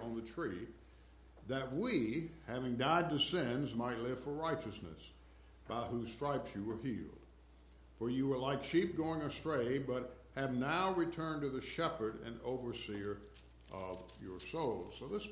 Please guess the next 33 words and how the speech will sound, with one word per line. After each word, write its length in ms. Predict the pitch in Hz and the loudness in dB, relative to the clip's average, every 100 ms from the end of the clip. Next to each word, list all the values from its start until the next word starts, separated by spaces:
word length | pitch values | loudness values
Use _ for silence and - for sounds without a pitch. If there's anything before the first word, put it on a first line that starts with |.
| - | -6
passage 560 | 262 269 - 120 117 - | -2 -2 0 -2 -2 -4
teaches 520 | 190 233 - 139 - 92 82 82 | -2 -2 -2 -4 -4 -4 -6 -6
us 80 | 143 - - - - - - - - - - - - - - | -8 -10 -14 -18 -20 -20 -20 -20 -20 -20 -20 -20 -20 -14 -8
about 300 | 123 147 - | -4 -2 -2
submission, 500 | 143 120 - 113 156 - - - - - - - - - - - - | -4 -4 -6 -10 -12 -16 -20 -20 -20 -20 -20 -20 -20 -20 -20 -18 -10
but 120 | 139 | -4
we 120 | 156 | -2
have 160 | 180 175 | 0 0
the 60 | |
great 240 | 160 170 170 | 2 2 2
example, 520 | 135 139 160 143 131 | 0 2 0 0 -2
and 140 | 135 | -2
we'll 100 | 127 | -2
see 200 | - 151 | -2 -2
that 240 | 147 123 120 | -2 0 -2
in 140 | 113 | -4
these 200 | 113 107 | -4 -4
verses 460 | 101 120 - 98 85 | -2 -2 -4 -8 -8
here, 220 | 101 107 | -6 -6
of 120 | 104 107 | -6 -6
our 120 | 104 | -4
Lord 200 | 104 110 | -4 -4
and 100 | 101 | -6
Savior 320 | - 107 101 95 | -6 -6 -6 -6
Jesus 500 | 104 101 95 90 - - | -6 -6 -8 -10 -12 -6
Christ, 440 | 151 131 113 - - - | -2 -2 -2 -8 -14 -4
who 540 | 208 208 107 92 113 165 - - - - - - - - - - - - - - - - | 0 2 2 0 -2 -4 -8 -16 -18 -20 -20 -18 -18 -18 -20 -20 -20 -20 -20 -20 -12 2
taught 320 | 190 220 175 | 6 6 4
us 500 | 175 165 - - - - | 2 2 0 -6 -12 -4
and 280 | 139 123 - | -2 -2 0
teaches 560 | 190 226 - 160 127 | 2 2 4 2 2
us 300 | 135 135 - - | 0 -2 -4 -2
how 260 | 143 143 | 0 2